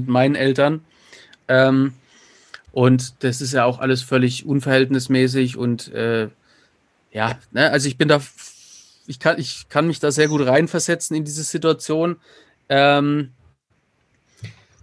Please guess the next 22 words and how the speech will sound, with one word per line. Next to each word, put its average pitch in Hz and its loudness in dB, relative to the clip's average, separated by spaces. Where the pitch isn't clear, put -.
ab 143 -2
wann 185 2
hast 185 -2
du 180 0
denn 170 0
festgestellt 165 -2
oder 131 -2
hast 160 -2
du 165 -6
überhaupt 151 0
festgestellt, 160 0
dass 139 -8
quasi 143 -2
dieses, 131 -6
diese 127 -8
Vorwürfe, 165 0
dieses 135 -6
Konfrontieren, 147 -2
also 127 -6
ich 127 -10
will 170 4
ja 170 4